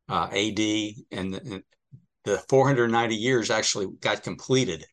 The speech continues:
And all this, all the, uh, charts are in the book to show how the messianic view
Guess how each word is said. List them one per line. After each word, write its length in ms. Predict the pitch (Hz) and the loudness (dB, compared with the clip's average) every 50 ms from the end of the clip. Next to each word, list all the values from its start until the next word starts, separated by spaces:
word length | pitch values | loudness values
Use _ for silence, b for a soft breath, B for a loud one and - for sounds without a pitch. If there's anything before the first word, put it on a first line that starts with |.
| _ _ _ _ _ _ _ | _ _ _ _ _ _ _
And 160 | - 98 101 - | -10 -10 -8 0
all 240 | - 113 120 127 | 2 4 4 4
this, 400 | 113 117 110 95 - - - - _ - - - - | 4 4 4 4 2 0 -2 -4 _ -16 -16 -12 -2
all 220 | 127 127 131 131 117 | 0 2 4 4 4
the, 320 | 113 120 110 107 104 98 | 2 -2 -2 0 -2 -2
uh, 100 | 95 92 | -2 -2
charts 480 | 90 - - 135 127 123 123 - - - | -2 -2 2 2 2 2 2 0 -2 -2
are 140 | 110 107 | -2 -4
in 100 | 107 107 | -4 -4
the 80 | 104 101 | -6 -4
book 320 | 87 110 104 104 104 - | 0 0 0 0 0 -4
to 80 | - - | -8 -4
show 380 | - - - 120 113 113 101 95 | -4 0 2 2 4 4 4 4
how 380 | 98 98 98 98 98 95 92 b b b b b b b _ _ | 4 4 4 4 4 2 0 b b b b b b b _ _
the 120 | 107 92 | -10 -8
messianic 720 | 92 107 120 113 - 120 104 101 113 143 170 165 139 - _ | -4 -2 0 0 0 0 0 0 0 0 0 -2 -4 -6 _
view 320 | 101 98 98 95 98 98 | -8 -4 -4 -4 -4 -4